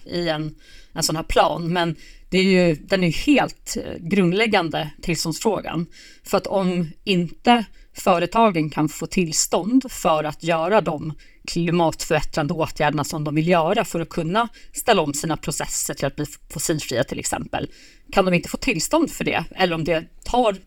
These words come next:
så pass lång tid att man halkar efter i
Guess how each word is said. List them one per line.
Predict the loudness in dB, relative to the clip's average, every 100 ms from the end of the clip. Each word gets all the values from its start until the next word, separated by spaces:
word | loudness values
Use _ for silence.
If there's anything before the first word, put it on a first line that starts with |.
| _
så | -4 0 2
pass | 0 -2
lång | -4 -4
tid | 0 0 0 -4
att | -10 -6
man | -4 -4 -6 -14 -20 -18
halkar | 0 0 2 4
efter | 4 2 -6 -6 -6 -6
i | -4 -4